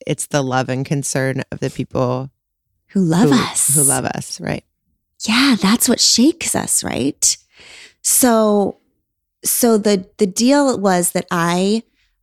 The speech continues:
Speaker 2: told my parents about being in love with Abby. And as you'll learn in this podcast, the four of us, my mom, my dad, sister, and I are,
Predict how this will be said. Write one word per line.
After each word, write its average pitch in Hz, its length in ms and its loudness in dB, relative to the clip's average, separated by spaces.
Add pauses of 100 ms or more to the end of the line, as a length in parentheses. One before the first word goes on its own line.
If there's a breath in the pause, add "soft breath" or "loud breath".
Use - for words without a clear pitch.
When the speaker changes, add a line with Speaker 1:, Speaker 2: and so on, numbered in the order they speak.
Speaker 2:
told 180 840 0
my 175 560 0 (100)
parents 202 800 -2 (200)
about 165 300 0
being 165 180 4
in 165 100 2
love 156 320 0
with 175 200 0
Abby. 160 560 0 (800 soft breath)
And 180 540 4 (640)
as 196 400 2 (200)
you'll 185 440 2
learn 156 400 2
in 170 160 2
this 160 180 0
podcast, 160 560 -2 (520)
the 175 100 -2
four 190 300 2
of 170 80 -2
us, 151 200 -4
my 170 100 -2
mom, 160 240 0
my 160 120 0
dad, 151 420 -2
sister, - 400 -4
and 151 140 0
I 92 240 -2
are, 147 400 -2